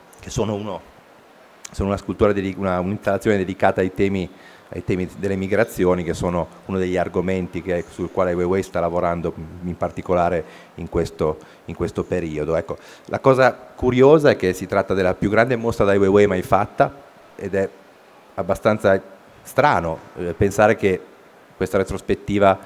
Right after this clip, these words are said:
si svolge in un palazzo del Quattrocento, ecco, una, e non in un grande museo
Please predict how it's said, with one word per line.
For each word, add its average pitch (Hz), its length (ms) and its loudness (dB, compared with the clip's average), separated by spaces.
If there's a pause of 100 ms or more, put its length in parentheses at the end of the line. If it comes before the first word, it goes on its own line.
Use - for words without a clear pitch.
(200)
si - 160 -10
svolge 101 400 6
in 98 60 4
un 98 140 -2
palazzo 95 380 2
del 92 80 2
Quattrocento, 87 760 0
ecco, 80 180 -2
una, 80 280 -4 (280)
e 90 120 -4
non 104 200 4
in 101 80 2
un 92 100 0
grande 95 320 4
museo 90 480 2